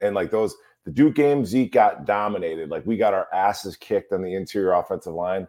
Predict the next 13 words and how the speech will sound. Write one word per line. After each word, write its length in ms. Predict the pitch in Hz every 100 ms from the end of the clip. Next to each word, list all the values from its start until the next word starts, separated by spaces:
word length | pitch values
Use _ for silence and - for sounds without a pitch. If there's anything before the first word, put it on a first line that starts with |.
| _ _ _ -
It's 120 | 90
problematic. 680 | - 110 95 92 101 87 92
It 100 | 98
blows 280 | 117 127 113
everything 540 | 143 107 92 98 80
up, 200 | 71 -
blows 260 | 87 101 92
up 220 | 95 - - _ _ _ _ _ _ _ _
the 80 | 107
timing 460 | - 127 135 139 127
of 140 | 98 -
everything 520 | 120 113 113 113 104
offensively. 800 | 95 87 92 82 73 78 67